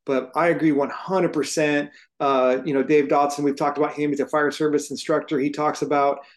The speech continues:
an arbitrary approach to, uh, uh, firefighting operations versus an intellectual approach. And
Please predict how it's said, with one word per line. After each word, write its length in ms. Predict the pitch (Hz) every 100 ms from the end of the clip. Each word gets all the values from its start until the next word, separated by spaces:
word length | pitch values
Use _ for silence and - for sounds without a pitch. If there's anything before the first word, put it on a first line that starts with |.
| -
an 80 | 139
arbitrary 720 | 165 165 160 - 165 156 151
approach 540 | 147 - 156 151 -
to, 320 | - 156 143 139 -
uh, 380 | 139 135 135 131 - - -
uh, 220 | 143 139
firefighting 500 | 135 156 143 156 147
operations 840 | 151 143 147 147 143 147 143 139 - _ _
versus 560 | - 143 135 147 139 139
an 140 | 160
intellectual 680 | 147 151 139 135 - 143 127
approach. 440 | 117 - 117 - 151
And 320 | 139 127